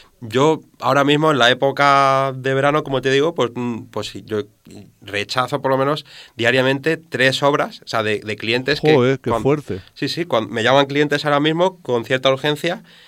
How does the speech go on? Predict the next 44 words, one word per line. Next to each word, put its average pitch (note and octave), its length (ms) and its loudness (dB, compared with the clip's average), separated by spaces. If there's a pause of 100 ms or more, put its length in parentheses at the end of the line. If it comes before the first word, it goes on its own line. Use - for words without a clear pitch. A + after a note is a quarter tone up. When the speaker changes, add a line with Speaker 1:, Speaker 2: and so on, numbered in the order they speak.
(220)
Speaker 1:
y - 120 -20
que G#2+ 400 -2
a - 20 -16
lo G2 80 -8
mejor A#2 220 -8
me A2+ 80 -4
dicen, A2+ 200 -6
"Pues G#2 120 -4
mira, A#2+ 160 4
yo A#2 120 0
quiero C3+ 200 2
hacer C3 420 -2
el A#2+ 300 -6
parqué A#2+ 560 0
la A2+ 180 -4
semana A2+ 340 -4
que A2 120 -4
viene F#2+ 320 -4
o G2 160 -6
para G2+ 200 -2
finales B2 360 -2
de B2 80 0
julio". G2+ 360 -10 (340)
Nosotros A2+ 280 -6
ya C3 100 0
no C#3+ 120 -2
podemos, C3 320 0
nosotros, B2 400 -6 (100)
eh, A2+ 320 -2 (760)
Speaker 2:
Hay, - 80 -4
Speaker 1:
estamos B2 200 -2
Speaker 2:
hay, A#2+ 40 2
Speaker 1:
dando B2+ 160 0
Speaker 2:
hay B2+ 40 2
Speaker 1:
ya C3 100 4
Speaker 2:
que - 40 8
Speaker 1:
para D3+ 120 2
Speaker 2:
reservar C#3 360 4
mesa, C3 380 -2
¿no? E3 100 -4
Como A#2+ 160 0
Speaker 1:
Claro. B2 160 6
Speaker 2:
los C3 80 2
restaurantes. C3+ 580 2